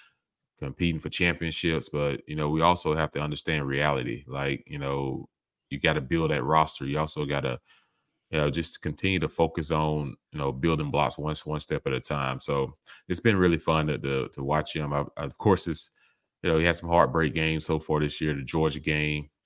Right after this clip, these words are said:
you know, kids fought their butts off, you know, and then Brock Bowers got loose in the fourth quarter. Uh, Ole Miss game is fourteen fourteen into the third quarter, and, you know, you have so many opportunities offensively to,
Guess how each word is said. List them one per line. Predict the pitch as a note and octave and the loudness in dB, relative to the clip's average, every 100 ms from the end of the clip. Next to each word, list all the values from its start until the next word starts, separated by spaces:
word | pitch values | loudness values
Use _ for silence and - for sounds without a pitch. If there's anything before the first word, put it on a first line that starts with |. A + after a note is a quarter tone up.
| - | -12
you | |
know, | D2 C2+ | -8 -8
kids | - E2+ D#2+ | -2 2 2
fought | - D2+ C#2 | 2 -2 -2
their | C#2+ | -6
butts | B1 D#2 - | -2 0 0
off, | D2 C#2+ C#2+ - - | 0 0 -2 -6 -18
you | - | -10
know, | C#2+ C#2 | -6 -4
and | C2+ | -6
then | |
Brock | B1+ D#2 - | 0 2 2
Bowers | D2 D2 D2 | 2 2 2
got | - C#2+ C#2 | 0 -2 -2
loose | D2 - | -4 -4
in | |
the | C#2+ | -12
fourth | - D#2+ C#2+ | -6 -4 -4
quarter. | - D2+ C#2+ C#2+ - _ _ _ - _ _ - | -4 -2 0 -2 -6 _ _ _ -20 _ _ -2
Uh, | C#2+ C2+ | 0 4
Ole | D2 D#2+ | 6 4
Miss | D#2+ D#2 | 4 0
game | - D#2 D2+ | 2 0 0
is | C#2 | -2
fourteen | - D#2+ - D#2+ C#2+ | -2 -2 -2 -6 -4
fourteen | - D#2 - D#2+ D2+ C#2+ | -2 -2 -2 -4 -4 -4
into | - D#2 | -4 -6
the | - | -2
third | E2 D#2+ D2+ | 0 0 0
quarter, | D#2 D#2 D2+ D2+ | 0 2 2 2
and, | C#2+ C2+ B1 D#2 - | 0 -4 -10 -14 -12
you | D#2 | -6
know, | D2 | -2
you | C#2+ D#2 | -2 0
have | D#2 - - | -2 -2 -4
so | - | 0
many | E2 D#2 | 0 2
opportunities | D#2 D#2 - F2 D#2+ C#2+ | 2 2 -2 -4 -2 0
offensively | D2 - E2+ D#2+ D2+ D2 D2 | -2 -2 -4 -4 -2 -2 -2
to, | D2+ C#2 C2+ | -2 -2 -2